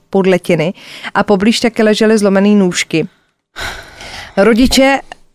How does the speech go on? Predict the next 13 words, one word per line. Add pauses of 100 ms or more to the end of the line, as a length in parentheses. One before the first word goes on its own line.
začali
propadat
panice
a
policie
dělala,
co
mohla,
a
vyslýchala
děti
široko
daleko,